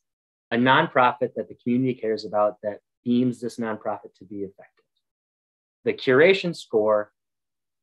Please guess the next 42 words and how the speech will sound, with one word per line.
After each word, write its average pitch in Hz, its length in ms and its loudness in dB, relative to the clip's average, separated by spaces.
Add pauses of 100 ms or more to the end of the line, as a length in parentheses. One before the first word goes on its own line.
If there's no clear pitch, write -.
is 123 180 0
a 113 140 2
litmus 131 520 -2
test - 400 -12 (100)
for 117 200 0
how 117 280 2
you 120 220 -2
will 120 120 -6
receive 110 580 -6
automated 113 520 0
donations 104 560 -8
from 101 160 -14
the 98 180 -12
Angel 104 260 -12
Alliance. 87 180 -16 (240)
So 104 260 -8
if 104 100 -6
you 107 100 -6
think 107 200 -4
about 110 300 -4 (300)
the 120 80 2
top 135 320 2
one 131 140 0
hundred 123 340 0 (140)
curation 113 420 0
scores 107 580 -4 (280)
over 117 240 2
this 113 280 2
month, 104 340 -4
will 104 160 -8
receive 104 440 -8
a 107 60 -10
percent, 110 640 -8
percentage 117 560 0
of 107 360 -2
all 113 220 0
the 113 220 0
Angel 107 220 -4
Alliance 101 340 -10
funds 101 340 -12
raised 98 280 -8
that 92 140 -18